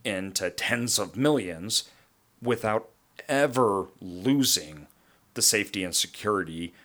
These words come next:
of real estate. I didn't need to go put it into a startup and roll the dice, so to speak, right? And then people say, "Yeah, but you can't get to billions doing that," which I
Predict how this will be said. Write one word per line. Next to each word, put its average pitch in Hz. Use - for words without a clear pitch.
of 98
real 107
estate. -
I 98
didn't 113
need 135
to 127
go 92
put 95
it 87
into 85
a 76
startup -
and 80
roll 104
the -
dice, 85
so -
to 80
speak, -
right? 92
And 104
then 131
people 123
say, 98
"Yeah, 117
but 107
you 98
can't 123
get 113
to 110
billions 98
doing 76
that," 80
which 131
I 101